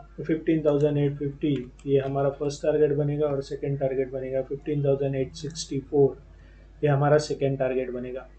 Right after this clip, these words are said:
अगर gap up, gap down open होता है तो wait करें जब तक फिर से ब्रेकआउट या फिर ब्रेकडाउन level को break ना करे, तब तक वेट and वॉच करना सही रहेगा।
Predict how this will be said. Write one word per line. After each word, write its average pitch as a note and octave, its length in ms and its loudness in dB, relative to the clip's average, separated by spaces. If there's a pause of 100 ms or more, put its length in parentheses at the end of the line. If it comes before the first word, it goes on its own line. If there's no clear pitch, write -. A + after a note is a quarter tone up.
(100)
अगर D3 240 4
gap C#3+ 320 2
up, D3+ 180 2
gap C3+ 300 4
down D3 220 2
open C#3+ 260 2
होता C#3+ 200 2
है D3 80 2
तो D3+ 140 8
wait D3 340 4
करें D3+ 340 4
जब D3+ 120 -2
तक D3+ 340 -4
फिर D3+ 140 0
से D#3 180 4
ब्रेकआउट C#3+ 460 2
या C#3+ 100 0
फिर C#3+ 140 -6
ब्रेकडाउन C#3 460 0
level C#3 240 2
को C#3+ 120 0
break C#3+ 280 -4
ना C#3 120 0
करे, C#3 300 -4 (560)
तब - 220 -4
तक C#3+ 220 0
वेट C#3+ 280 4
and C#3+ 140 4
वॉच C#3 260 4
करना C#3 400 0
सही C3 320 -2
रहेगा। B2+ 380 -4